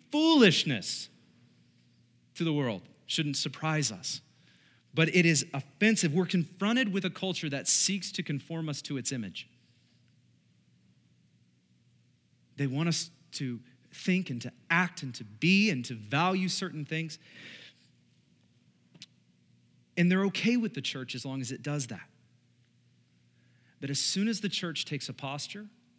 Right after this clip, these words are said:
or a stance that runs counter to our cultural message is the moment that we have a problem and we have a crossroads.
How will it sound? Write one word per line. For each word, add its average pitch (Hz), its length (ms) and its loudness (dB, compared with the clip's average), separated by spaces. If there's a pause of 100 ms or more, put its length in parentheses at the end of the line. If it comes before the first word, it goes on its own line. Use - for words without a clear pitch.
(240)
or 127 140 -6
a 120 60 -6
stance - 680 -4 (220)
that 135 120 -8
runs 131 240 -4
counter 165 420 -4
to 135 420 -6 (1040)
our 127 100 -8
cultural 147 540 -6
message 123 440 -6
is 113 140 -8
the 117 100 -8
moment 131 360 -4
that - 120 -12
we 127 140 -6
have 120 120 -8
a 117 40 -12
problem 120 400 -12 (800)
and 113 80 -10
we 113 60 -4
have 107 100 -6
a 107 40 -12
crossroads. 135 760 -10